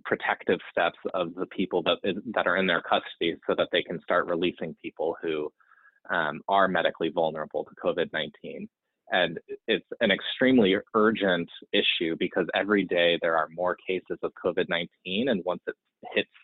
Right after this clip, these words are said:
an immigration detention center or a jail or a prison, the, the outbreak is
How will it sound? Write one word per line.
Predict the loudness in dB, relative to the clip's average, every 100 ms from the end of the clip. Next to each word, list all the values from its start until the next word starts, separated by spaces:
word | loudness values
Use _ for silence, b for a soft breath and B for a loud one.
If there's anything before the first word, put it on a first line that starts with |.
| _ B B B B B
an | -2 0
immigration | 2 2 4 2 2 2
detention | 2 2 2 0 2
center | 2 4 4 4
or | 6 6 4 2
a | 0
jail | 0 2 4 6 6 4 4
or | 2 4 4 4 2 -2 -8
a | -12
prison, | 2 2 4 2 2 0 -6 B B B B -10
the, | -8 2 6 8 8 4 0 -12 _ -8
the | 0 4
outbreak | 4 4 4 2 2
is | -4